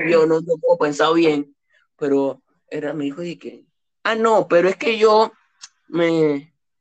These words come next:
me, me, yo siento que yo voy a ir". Y, chucha madre, pero ese tipo de pensamiento es el que no vas a ir, porque el que necesita un doctor es el enfermo.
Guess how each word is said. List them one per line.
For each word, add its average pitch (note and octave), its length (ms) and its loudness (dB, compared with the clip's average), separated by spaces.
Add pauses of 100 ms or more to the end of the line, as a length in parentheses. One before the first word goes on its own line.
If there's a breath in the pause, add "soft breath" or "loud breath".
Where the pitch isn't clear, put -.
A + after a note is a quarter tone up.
(120)
me, D3 420 -4
me, C#3 720 -10 (340)
yo D#3 160 0
siento G#3+ 340 -4
que D#3+ 120 -6
yo F3 160 2
voy F#3+ 240 0
a E3+ 100 4
ir". F3+ 340 0 (540)
Y, E3+ 260 -8
chucha - 480 -12
madre, G#3+ 580 -4
pero E3 360 2 (800)
ese A#3 280 -2
tipo A#3+ 300 -4
de G#3+ 100 0
pensamiento G3 640 -4
es G#3+ 80 -6
el G#3 120 -8
que F#3 140 -4
no G#3+ 220 2
vas A3 160 4
a E3 180 0
ir, G3 260 -8 (200)
porque D3 260 -6
el C#3+ 80 -6
que D3+ 120 -4
necesita D#3+ 520 -4
un B3 100 -2
doctor F3+ 380 2
es G#3+ 100 4
el E3+ 160 4
enfermo. C#3 560 -2